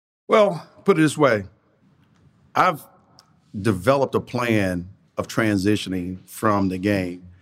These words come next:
And I started that plan, and I was thinking about transitioning because, like Max Enfinger said, I wasn't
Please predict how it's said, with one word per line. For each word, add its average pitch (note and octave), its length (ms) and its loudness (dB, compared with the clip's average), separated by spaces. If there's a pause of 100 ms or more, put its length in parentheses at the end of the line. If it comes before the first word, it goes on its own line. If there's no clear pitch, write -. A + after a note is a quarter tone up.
(380)
And A#2+ 140 2
I A#2 120 4
started E3+ 460 0
that G#2+ 220 2
plan, G#2 540 0 (360)
and A2+ 120 2
I A2+ 80 4
was G#2 180 -4
thinking E3 260 0
about G#2 260 2
transitioning G#2+ 540 0
because, A2+ 500 0 (760)
like C#3 240 2
Max C#3 280 0
Enfinger C#3 340 4
said, F2+ 200 2
I B2 100 4
wasn't C3 560 2